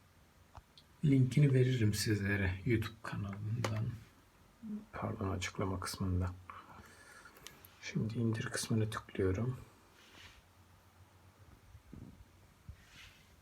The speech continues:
Evet. İndirdim.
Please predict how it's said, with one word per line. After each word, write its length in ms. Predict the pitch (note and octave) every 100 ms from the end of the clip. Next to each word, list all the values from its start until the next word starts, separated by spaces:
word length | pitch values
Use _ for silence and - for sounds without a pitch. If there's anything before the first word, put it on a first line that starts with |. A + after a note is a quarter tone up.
| - - - - - - -
Evet. 420 | G3+ - - - - - - - - - - - -
İndirdim. 720 | B2 G#2 F2 E2+ F2+ F2+ G#2